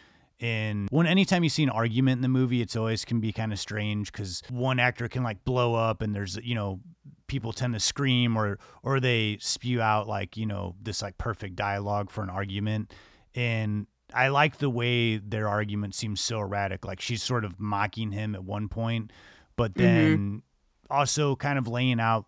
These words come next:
Speaker 1: the reality of, like, their lives. They're not fitting together. I do like that the Hughes brothers do this. There's a scene where he kind of freaks out and he, like, grabs her and, like, starts shaking her and he, like, chokes
Speaker 2: Oof.
Speaker 1: her a
Speaker 2: Yeah.
Speaker 1: little bit. And normally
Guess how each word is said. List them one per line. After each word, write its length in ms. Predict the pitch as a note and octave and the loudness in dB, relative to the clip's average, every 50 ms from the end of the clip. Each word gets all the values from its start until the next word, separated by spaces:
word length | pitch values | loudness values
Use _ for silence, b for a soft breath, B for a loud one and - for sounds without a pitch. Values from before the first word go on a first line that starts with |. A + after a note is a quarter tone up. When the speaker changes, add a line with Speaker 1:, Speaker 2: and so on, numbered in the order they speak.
| _ | _
Speaker 1:
the 100 | - A#2 | -8 -6
reality 680 | G#2 G2 G#2+ G#2 G2+ G#2 G#2+ G#2+ G#2+ A2 A2 G#2+ G#2+ G#2 | -6 -4 -2 0 2 2 2 2 2 0 -2 -2 -2 -4
of, 120 | G2 F2+ | -4 -4
like, 220 | G2+ G2+ F#2+ - - | -4 -6 -6 -6 -6
their 180 | G#2 G2 G2 | -6 -4 -4
lives. 560 | F#2+ F#2+ F#2+ G2 G2+ G2 F#2 F#2 F#2 F#2 - - | -4 -2 0 0 0 0 0 -4 -8 -10 -8 -6
They're 160 | A2 A2+ A#2 | -4 -2 -2
not 200 | A2 G#2 F#2+ - | -2 -4 -6 -8
fitting 320 | - B2 A2+ A2+ A2 G2+ - | -8 -6 -4 -4 -4 -4 -4
together. 520 | - A2 G2+ G#2+ G#2 G2 G2+ G#2 G2+ F#2+ B B B B B | -6 -6 -4 -4 -2 -2 -2 -2 -4 -4 B B B B B
I 120 | C3 C3+ B2+ | 0 0 0
do 240 | A2 C3+ D#3 F3+ | 0 0 2 4
like 260 | F3+ E3 D3+ D3 - - | 4 4 4 2 2 0
that 120 | C#3+ A#2+ | -4 -4
the 80 | - A2+ | -4 -4
Hughes 240 | - C#3 C#3 A2 | -2 -2 -2 0
brothers 320 | G2+ C3+ B2+ A#2 A2 G#2+ F#2 | 0 0 0 0 0 -2 -2
do 180 | - B2 B2 | 0 0 0
this. 220 | A2+ A2+ G2+ - - | 0 0 -2 -4 -4
There's 180 | A2+ G#2+ G2+ | -4 -4 -4
a 60 | A2 G#2+ | -4 -4
scene 320 | - - B2+ B2 A#2+ A#2 | -2 -2 0 0 0 0
where 320 | A#2 A2+ A2 G#2+ G#2 G2 - b b b b b b b | 0 0 0 0 0 -2 -4 b b b b b b b
he 120 | b C3 | b 0
kind 180 | - E3+ E3+ E3 | 2 4 4 4
of 60 | D3 | 2
freaks 300 | - - E3 C#3 - - | 2 2 0 2 2 2
out 60 | D3 | 2
and 80 | C3+ B2+ | 2 2
he, 100 | C3 B2+ | 2 0
like, 120 | A2+ G#2 | 0 -2
grabs 440 | F#2 G#2+ A#2 A#2+ A#2+ B2 B2+ A2+ G2+ | -4 0 2 4 4 4 2 0 -2
her 60 | A2 | -4
and, 80 | A2 A2 | -4 -4
like, 140 | G#2 F#2+ - _ _ | -4 -6 -8 _ _
starts 340 | - - - D3 C3 - - | -10 -4 -2 -2 -2 -2 -2
shaking 420 | - - C#3 B2 A#2 - B2+ C3+ C3 | -2 0 0 -2 -2 0 0 0 2
her 80 | C3 | 2
and 80 | B2+ A#2+ | 2 2
he, 100 | A#2 G#2+ | 0 -2
like, 160 | G2 G2 - _ _ | -4 -6 -12 _ _
chokes 440 | - - - D3 F3+ F#3 E3+ - - | -4 0 4 6 8 8 6 6 2
Speaker 2:
Oof. 60 | B2+ | 0
Speaker 1:
her 200 | A#2+ A2 G#2+ F#2+ B B B B B B B | 0 0 -2 -4 B B B B B B B
a 120 | C3+ C3+ | 0 4
Speaker 2:
Yeah. 60 | C#3 E3 | 6 6
Speaker 1:
little 200 | E3 D#3+ D3+ C3+ | 8 8 6 6
bit. 320 | A2 C3 B2+ B2 B2 - - | 4 4 2 2 0 -2 -2
And 520 | B2+ C3+ C3+ B2+ B2+ A#2+ A#2 A2+ A2+ G#2 b b b b b b b | 0 2 2 2 2 2 2 2 0 0 b b b b b b b
normally 960 | B2+ C#3+ D3 D#3 E3+ F3 E3+ E3 D#3+ D#3 D3+ D3+ D3 C#3+ C#3 C3+ C3+ C3 | 4 6 8 8 8 8 6 6 6 4 4 4 6 6 6 6 4 2